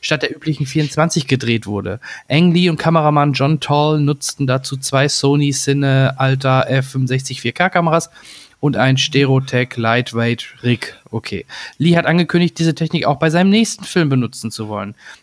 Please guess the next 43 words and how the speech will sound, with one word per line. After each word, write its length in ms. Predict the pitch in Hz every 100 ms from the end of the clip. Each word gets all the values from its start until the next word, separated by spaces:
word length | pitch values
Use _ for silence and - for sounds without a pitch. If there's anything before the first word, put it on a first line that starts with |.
| -
Ja, 160 | 156
und 100 | 160
das 140 | 151 135
hat 80 | 151
er 80 |
ja 140 | 147 139
wohl 140 | 147
gemacht, 380 | 151 170 139 -
denn 180 | 117 120
jetzt 220 | 127 -
bei 140 | 123 123
dem 280 | 123 131
Film, 360 | 135 151 151 156 - - - - -
ähm, 400 | 131 131 131 131
gut, 220 | 135 131 -
unsere 220 | 139 135
Kinos 400 | - 160 165 147
in 80 | 135
Deutschland 460 | 131 147 160 143
können 260 | - 147 151
alle 240 | 135 139
maximal, 640 | 135 131 135 139 131 131
glaub 180 | 135 127
ich, 60 | 117
aktuell 320 | - 117 127
so 100 | 123
um 140 | 127
die 80 | 123
sechzig 420 | 117 135 - -
Bilder, 400 | - 156 156 165
hundertzwanzig 640 | 143 135 127 - 120 135 135
glaub 160 | 120
ich 80 | 123
noch 80 | 120
nicht. 240 | 139 202 - - - - -
Aber 120 | 139
deswegen 440 | 160 185 165 165 160
erscheint 460 | 143 - 131 160
halt 140 | 156 -
auch, 340 | 131 131 -
äh, 280 | 127 123 123 - - _ -
der 80 |
Gemini-Mann, 880 | 113 139 175 190 190 185 175 180 208